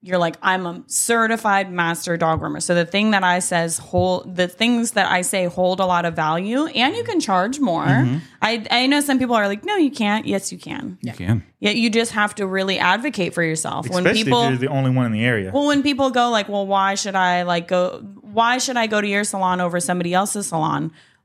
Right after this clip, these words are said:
Speaker 1: Unparalleled experience and education, right? Because, like, no matter what, nobody can take that away from you. I am a certified master groomer. I have the education and the testing to back myself up for safety,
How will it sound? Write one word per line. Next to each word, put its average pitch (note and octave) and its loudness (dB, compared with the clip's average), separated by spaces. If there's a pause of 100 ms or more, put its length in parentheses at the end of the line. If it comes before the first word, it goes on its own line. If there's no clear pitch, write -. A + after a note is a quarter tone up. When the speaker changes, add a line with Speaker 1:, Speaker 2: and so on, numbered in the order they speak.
(140)
Speaker 1:
Unparalleled G3 0
experience F#3 -2
and F3 0
education, E3 -4
right? F3+ 0
Because, E3 -4
like, D#3+ 0 (440)
no F#3+ 0
matter F#3+ 2
what, G3+ 0
nobody F#3+ 0
can F#3 -4
take E3+ -8
that E3 -2
away E3 0
from D3+ -8
you. C#3+ -16
I E3+ 4
am F3+ 2
a E3 -4
certified E3 -2
master D#3+ -2
groomer. D#3+ -12
I D#3+ 4
have D#3+ 2
the D#3+ 0
education F3 0
and E3+ -6
the E3+ 2
testing E3+ 0
to D#3 -10
back D#3+ 0
myself E3+ -2
up D#3 0
for D3 -10
safety, F#3+ -2